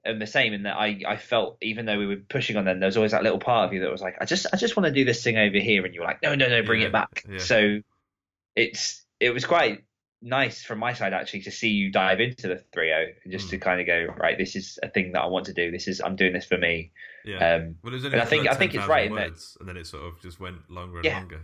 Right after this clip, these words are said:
Speaker 2: Yeah.
Speaker 1: But I think those are the moments that make writing enjoyable.
Speaker 2: Yeah.
Speaker 1: I think once, once you've worked out that,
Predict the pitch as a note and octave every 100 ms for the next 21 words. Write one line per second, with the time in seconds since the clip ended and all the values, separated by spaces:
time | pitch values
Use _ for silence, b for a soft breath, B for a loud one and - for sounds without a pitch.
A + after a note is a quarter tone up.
0 | D#2+ F#2+ F2 - _ _ - - _ _
1 | _ _ - C#3+ F3 E3 F3 E3+ D3+ D3
2 | E3 D3+ A2 G2 G#2+ G2+ G#2 G2 A2 G#2+
3 | F#2 F#2+ G2+ A#2+ G2 - - - - F#2+
4 | E2 - - A2+ C3+ B2+ C3+ D3+ C#3 -
5 | D#3 D#3 D#3 C#3 C#3 - C#3+ C#3 - G2+
6 | G2 -